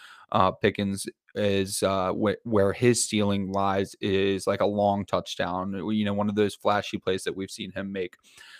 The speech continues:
That's kinda where, uh, you pair him with Kenny Pickett. If you wanna go to the Allen Robinson route, you can kinda get away from Pickett and go with, uh,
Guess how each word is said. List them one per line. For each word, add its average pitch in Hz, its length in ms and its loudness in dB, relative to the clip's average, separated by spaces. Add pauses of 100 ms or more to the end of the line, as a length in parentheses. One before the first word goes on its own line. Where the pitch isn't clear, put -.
(200)
That's 113 260 8
kinda 107 320 6
where, 101 560 4
uh, 98 300 2 (320)
you 107 200 0
pair 101 260 4
him 95 220 -2
with 98 180 -6
Kenny 98 220 -2
Pickett. 101 420 0 (340)
If - 160 -6
you 101 120 2
wanna 95 180 2
go 98 80 2
to 95 60 2
the 95 60 2
Allen 95 200 2
Robinson 95 420 0
route, 98 240 2
you - 80 -6
can - 140 -10
kinda 98 200 -2
get 95 100 4
away 95 160 2
from 92 180 -6
Pickett 95 340 -2
and 95 160 -4
go 95 140 2
with, 101 240 -2
uh, 98 340 0